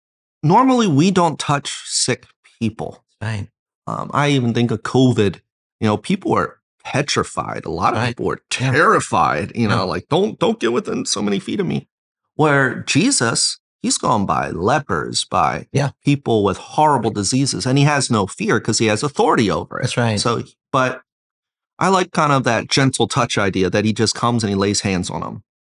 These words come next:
Speaker 2: Mm-hmm.
Speaker 1: It's not like, I'll heal you from over here.
Speaker 2: Yeah.
Speaker 1: You know, he's very intimate with his creation.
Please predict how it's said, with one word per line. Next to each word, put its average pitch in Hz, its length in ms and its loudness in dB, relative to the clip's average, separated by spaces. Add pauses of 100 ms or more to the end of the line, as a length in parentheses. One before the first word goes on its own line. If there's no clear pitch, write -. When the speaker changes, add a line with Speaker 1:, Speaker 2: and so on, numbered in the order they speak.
Speaker 2:
Mm-hmm. 127 160 4
Speaker 1:
It's 117 100 0
not 101 220 0
like, 90 260 -2 (1040)
I'll - 120 -4
heal 185 200 -2
you 160 120 2
from - 180 -2
over 101 280 2
here. - 360 -8 (240)
Speaker 2:
Yeah. 98 200 -4
Speaker 1:
You 113 60 2
know, 104 120 2
he's 120 220 2
very 117 200 2
intimate 110 520 0
with 101 180 -2
his 95 160 0
creation. 98 720 -2